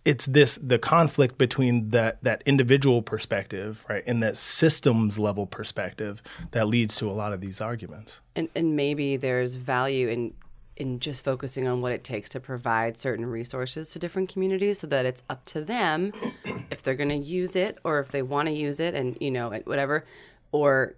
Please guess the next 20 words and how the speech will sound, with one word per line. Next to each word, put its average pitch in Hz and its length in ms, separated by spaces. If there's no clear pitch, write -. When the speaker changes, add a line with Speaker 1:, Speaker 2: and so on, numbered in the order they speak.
Speaker 2:
versus, 156 440
like, 135 200
deciding 135 640
to 135 120
give 127 280
more 120 320
to 123 180
someone 117 460
versus 120 360
another. 113 380
Do 165 100
you 185 60
know 185 60
what 190 100
I 170 100
mean? 143 300
Like, 123 120
Speaker 1:
Yeah. 98 120
Speaker 2:
sometimes 151 500
people 131 520